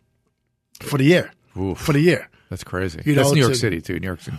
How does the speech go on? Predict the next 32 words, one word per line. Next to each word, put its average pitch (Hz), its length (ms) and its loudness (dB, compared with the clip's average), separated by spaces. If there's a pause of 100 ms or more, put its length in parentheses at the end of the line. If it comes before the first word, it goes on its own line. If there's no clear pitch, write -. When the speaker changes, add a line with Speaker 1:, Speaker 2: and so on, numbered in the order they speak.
Speaker 1:
Well, 165 100 4
no, 170 60 6
Speaker 2:
insane. 151 80 4
Speaker 1:
I - 40 4
was 156 140 0
tra-, 160 140 0
I 143 100 0
was, 151 160 0
I 135 100 -4
was, 139 140 -2
I 131 80 -4
was 143 120 0
playing 147 280 -4
in 123 80 -4
season, 151 320 0
so 135 80 -8
I, 107 200 -10
it 139 60 -8
was 123 140 -6
one 139 160 -2
person 147 300 -2
I 131 40 -4
wanted 127 140 -4
to 127 60 -8
work 147 140 -2
with, 131 80 -10
so 127 80 -6
I - 20 -6
was 120 120 -10
flying 135 300 -8
them 110 100 -8
out. 127 220 -8